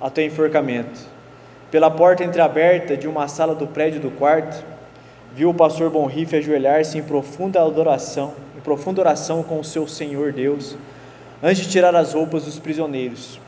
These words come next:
Todo prisioneiro tinha que morrer nu. "Fiquei profundamente chocado com a forma devocional e sim, a forma devocional e certa de oração deste homem extraordinariamente simpático.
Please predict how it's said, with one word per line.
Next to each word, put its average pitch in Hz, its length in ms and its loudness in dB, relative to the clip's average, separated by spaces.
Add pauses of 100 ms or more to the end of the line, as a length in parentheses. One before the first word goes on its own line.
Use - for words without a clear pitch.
(180)
Todo 165 160 -2
prisioneiro 160 380 2
tinha 160 120 -10
que 170 80 -2
morrer 160 240 2
nu. 156 240 -2 (2000)
"Fiquei 160 400 4
profundamente 190 680 0
chocado 180 580 2
com 160 180 -2
a 143 80 0
forma 165 360 2
devocional 175 880 -2 (540)
e 139 60 -12
sim, 160 240 -8 (720)
a - 20 -16
forma 165 260 4
devocional 170 600 2
e 170 60 0
certa 185 500 2
de 165 80 -4
oração 165 400 0
deste 160 320 -6
homem 156 200 -2
extraordinariamente 151 840 -2
simpático. 127 640 -4